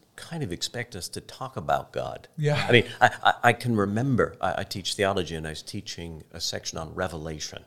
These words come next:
Speaker 1: You know, how does God speak to us? And a student puts up her hand and she says, "But does God speak to us now? Does God speak to you?" Um, and that's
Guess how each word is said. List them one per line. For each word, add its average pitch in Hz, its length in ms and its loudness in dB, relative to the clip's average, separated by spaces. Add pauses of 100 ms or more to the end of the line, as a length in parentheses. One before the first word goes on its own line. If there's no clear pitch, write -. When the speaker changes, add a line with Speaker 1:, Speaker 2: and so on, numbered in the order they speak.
(120)
Speaker 1:
You - 120 -12
know, 71 40 -8
how 82 160 -8
does 78 140 -10
God 78 260 -8
speak - 300 -12
to - 140 -14
us? - 220 -10
And 71 140 -12
a 71 40 -10
student 78 340 -8
puts - 240 -16
up 67 100 -16
her 76 120 -12
hand 76 260 -14
and 76 100 -14
she 71 140 -8
says, - 320 -10 (1120)
"But - 300 -10
does 117 140 -4
God 160 220 -2
speak - 260 -6
to 120 120 -10
us - 160 -6
now? 90 360 -4
Does 107 140 -4
God 139 180 -2
speak - 280 -10
to 95 120 -14
you?" 98 280 -2 (560)
Um, 78 180 -4 (640)
and 92 200 -2
that's - 480 -4